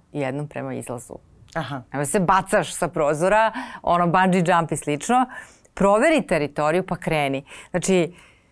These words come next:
Speaker 1: ovaj projekat sa centrom je mogao da ne uspe. I dalje može da ne uspe ili da savršeno uspe. Ali druge stvari je ona već postavila.
Speaker 2: Aha.
Speaker 1: Znači, nije to sad sve ili ništa. Tako da ljudi malo po malo neka,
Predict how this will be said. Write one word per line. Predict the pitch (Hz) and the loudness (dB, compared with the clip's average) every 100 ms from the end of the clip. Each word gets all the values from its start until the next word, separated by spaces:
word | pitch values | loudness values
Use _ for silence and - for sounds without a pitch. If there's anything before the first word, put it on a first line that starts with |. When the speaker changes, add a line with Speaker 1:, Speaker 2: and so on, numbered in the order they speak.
| _ _ _ _ | _ _ _ _
Speaker 1:
ovaj | 214 240 311 | 6 6 4
projekat | 277 226 214 208 165 - | 4 4 4 2 -4 -2
sa | - 185 165 160 - | 0 2 4 4 2
centrom | - 226 233 220 | 2 2 4 2
je | 180 | 4
mogao | 190 233 240 247 208 | 4 4 6 4 6
da | 190 | 4
ne | 156 | 2
uspe. | 127 143 - - 98 - | 0 -2 -6 -4 -4 0
I | 214 | 4
dalje | 240 285 269 | 4 4 4
može | 240 226 | 4 4
da | 202 | 2
ne | 190 | 4
uspe | 220 - | 2 2
ili | 226 190 | 2 4
da | 180 | 2
savršeno | - 165 160 - 151 123 | 2 2 0 -4 -4 -4
uspe. | 139 - - | -6 -6 -4
Ali | 180 196 202 | 0 2 4
druge | 180 233 240 254 | 4 4 2 0
stvari | - 180 180 180 190 | -2 2 4 4 2
je | 165 | 0
ona | 160 | 0
već | 147 151 | -2 -4
postavila. | - - - - - - - 156 _ _ _ | -6 -10 -10 -12 -10 -8 -8 -8 _ _ _
Speaker 2:
Aha. | 151 | -12
Speaker 1:
Znači, | 156 165 | -6 -4
nije | 156 165 208 | -2 2 2
to | 208 | 2
sad | 247 269 - | 2 2 2
sve | 233 202 | 2 4
ili | 170 | 2
ništa. | 143 123 127 - - - _ _ _ _ _ _ | 0 -4 -8 -14 -16 -16 _ _ _ _ _ _
Tako | 202 226 | -4 0
da | 190 | 2
ljudi | 208 220 | 2 2
malo | 185 165 165 220 | 2 2 2 0
po | 226 165 | -2 -4
malo | 151 147 143 156 _ - | -2 -2 -2 -8 _ -12
neka, | 156 147 147 | -10 -8 -8